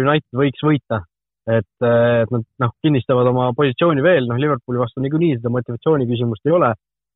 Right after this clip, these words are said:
Solskjaer teab, äh, väga hästi, mida see vastasseis tähendab, mängijad teavad ka väga hästi ja, ja ma arvan, et siin,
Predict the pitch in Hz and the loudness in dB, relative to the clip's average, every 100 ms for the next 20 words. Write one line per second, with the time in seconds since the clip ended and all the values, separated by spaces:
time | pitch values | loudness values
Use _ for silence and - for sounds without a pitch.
0 | _ - 139 - 127 131 160 117 - 127 | _ -2 -2 0 0 2 0 -2 -2 0
1 | 123 123 123 131 131 160 - 127 123 117 | 0 0 0 2 2 0 -2 -2 0 2
2 | 127 123 120 117 117 117 127 151 123 - | 2 2 0 0 0 -2 -2 -2 -4 -6
3 | 117 156 160 120 107 - 117 117 131 127 | -4 0 0 0 -4 -8 -6 -2 -2 -2
4 | 110 127 120 - 160 123 117 117 - 110 | -4 -2 -2 0 0 2 2 0 -4 -4
5 | 110 - _ _ _ - 123 131 120 - | -4 -6 _ _ _ -6 0 2 0 0
6 | 127 | 0